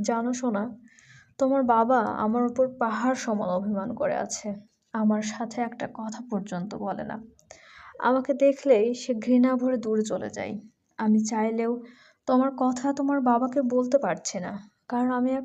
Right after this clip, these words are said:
মস্ত বড় অপরাধের বোঝা কাঁধে নিয়ে চলছি। আমার সেই ভুলের শাস্তি আজ তোমাকে আর আমাকে দুজনকে পেতে হচ্ছে।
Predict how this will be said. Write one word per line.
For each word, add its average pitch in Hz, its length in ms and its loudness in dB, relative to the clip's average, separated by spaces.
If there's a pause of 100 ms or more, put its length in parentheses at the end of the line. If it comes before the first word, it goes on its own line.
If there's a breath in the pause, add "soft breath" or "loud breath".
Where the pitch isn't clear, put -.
মস্ত 254 400 -2
বড় 202 220 0
অপরাধের 220 600 -4
বোঝা 214 420 0
কাঁধে 202 320 -6
নিয়ে 180 240 -8
চলছি। - 520 -10 (1500 loud breath)
আমার 277 260 4
সেই 277 320 2
ভুলের 285 300 2
শাস্তি 254 760 -2
আজ 247 200 -2 (100)
তোমাকে 262 600 6 (100)
আর 214 140 2
আমাকে 220 340 -2
দুজনকে 240 640 -2
পেতে 214 260 -6
হচ্ছে। - 440 -8